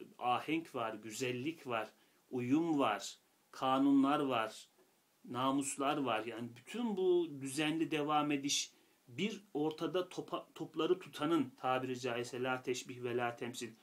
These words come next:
olduğunu düşündürmeli insana. Şimdi de yer çekiyor, bir an sonra da çekiyor, bir an sonra da çekiyor, bir an sonra da çekiyor. Hep böyle oluyorsa birisi bunu böyle boyun eğdiriyor demektir.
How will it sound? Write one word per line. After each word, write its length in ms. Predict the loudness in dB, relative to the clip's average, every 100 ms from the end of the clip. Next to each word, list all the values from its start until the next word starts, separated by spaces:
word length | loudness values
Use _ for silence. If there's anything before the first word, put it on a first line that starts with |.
| _ _ _ _
olduğunu 580 | 0 2 0 0 0 -4
düşündürmeli 760 | -6 -4 -2 0 4 6 6
insana. 600 | 6 6 2 -4 -8 -10 -14 _ _ _ _ _ _ _ _ _ _ _ _ _ _ _ _ _ -8
Şimdi 440 | -2 2 2 4
de 60 | 4
yer 400 | 2 4 4 2
çekiyor, 580 | -4 0 0 0 -2
bir 120 | 4 6
an 140 | 4
sonra 360 | 2 0 2 0
da 60 |
çekiyor, 520 | -2 -6 0 0 0
bir 120 | -4 0
an 160 | 0
sonra 300 | 0 0 0
da 60 | -2
çekiyor, 460 | -4 -4 -2 0
bir 120 | 2 0
an 120 | 0
sonra 320 | -2 -4 -2
da 60 | -4
çekiyor. 400 | -6 -6 -6 -6 -10 _ _
Hep 300 | -4 -4 2
böyle 240 | 4 6 4
oluyorsa 520 | 4 -2 -2 -4 -2
birisi 360 | -2 -2 -2
bunu 240 | 0 0 4
böyle 300 | 4 4 0
boyun 240 | -2 -2
eğdiriyor 460 | -4 -6 -8 -6 -4
demektir. 600 | -4 -6 -14 -20 -20